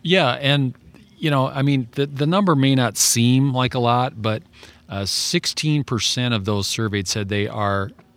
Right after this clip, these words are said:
very interested, I mean, to the point where they would,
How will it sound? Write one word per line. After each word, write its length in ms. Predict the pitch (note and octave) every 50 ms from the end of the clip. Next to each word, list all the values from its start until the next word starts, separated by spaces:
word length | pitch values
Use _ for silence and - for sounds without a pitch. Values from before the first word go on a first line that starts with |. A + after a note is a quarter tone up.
| _ _ _ _ _ _ _ -
very 380 | A2 G2+ A#2 C3 D3 D3 D3 C#3
interested, 480 | A#2+ A#2 A2 - A2 F#2 - G#2+ F#2+
I 40 | G2
mean, 280 | F#2+ G2+ G2 G2 A2 D3+ - - - -
to 100 | - A#2
the 80 | G2+
point 240 | F#2+ - B2 A#2+ A#2
where 120 | G#2 G#2 G2
they 220 | F#2+ A2 A#2 A2+
would, 500 | G#2 G2+ G#2+ A#2+ B2+ C3 C3 A#2+ A2